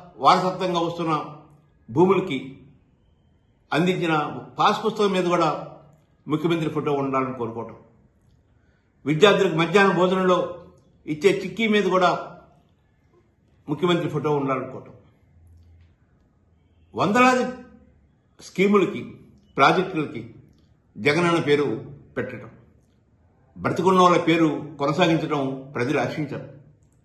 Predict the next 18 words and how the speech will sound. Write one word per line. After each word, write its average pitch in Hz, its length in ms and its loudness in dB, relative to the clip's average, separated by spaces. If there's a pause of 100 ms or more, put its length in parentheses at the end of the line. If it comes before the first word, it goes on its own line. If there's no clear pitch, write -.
(760)
తన 143 160 0
బ్రతికుండి 185 460 2
కూడా 185 160 6 (880)
ఎందరో 175 360 4
మహానుభావులు 185 540 4
ఈ 160 100 0
రాష్ట్రంలో 170 400 0 (520)
అనేక 165 240 2 (960)
మంది 180 260 2 (520)
రకరకాల 180 420 2 (500)
రంగాల్లో 175 420 4
కృషి 151 200 -4
చేసిన 160 240 -2
వాళ్ళు 147 180 0
ఉంటే, 139 180 -4 (680)
వారి 147 260 6
పేర్లు 160 280 2
ఏమీ 156 120 0